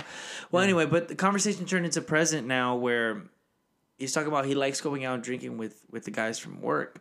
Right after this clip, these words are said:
Speaker 1: because he knows that these guys will go out and drink, have a good time, and then everyone goes home. And he has
Speaker 2: Right.
Speaker 1: a hard time doing this when he goes with his family because
Speaker 2: Mm.
Speaker 1: a lot of times going with family involves product,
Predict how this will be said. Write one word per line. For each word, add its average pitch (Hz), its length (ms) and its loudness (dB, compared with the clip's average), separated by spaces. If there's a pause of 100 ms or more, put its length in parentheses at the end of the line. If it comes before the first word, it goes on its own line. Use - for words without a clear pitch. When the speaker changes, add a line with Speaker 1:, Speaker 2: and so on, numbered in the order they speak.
Speaker 1:
because - 220 -4
he 143 80 -4
knows 139 320 -2
that 131 340 -2
these 120 220 -2
guys 135 180 2
will 127 80 0
go 117 160 -2
out 117 140 2
and - 80 -8
drink, 110 420 -8 (240)
have - 220 -8
a - 20 -6
good 123 160 -6
time, 104 380 -8
and 117 120 -8
then 113 120 -4
everyone 113 280 -6
goes 95 260 -8
home. 64 340 -4 (560)
And 131 120 0
he 139 100 0
has 151 180 2
Speaker 2:
Right. 127 80 0
Speaker 1:
a - 20 -10
hard 127 320 2
time 127 300 -4
doing 139 340 -2
this 110 460 -4 (260)
when 101 120 -8
he 113 80 -4
goes 113 180 -4
with 110 80 -10
his - 140 -4
family - 580 -8 (600)
because 131 440 -2
Speaker 2:
Mm. 123 80 -10 (360)
Speaker 1:
a 139 80 -4
lot 131 120 2
of 135 80 -2
times 131 300 -4
going 127 220 -2
with 110 100 -6
family 131 560 0
involves 110 680 -2 (360)
product, 123 680 0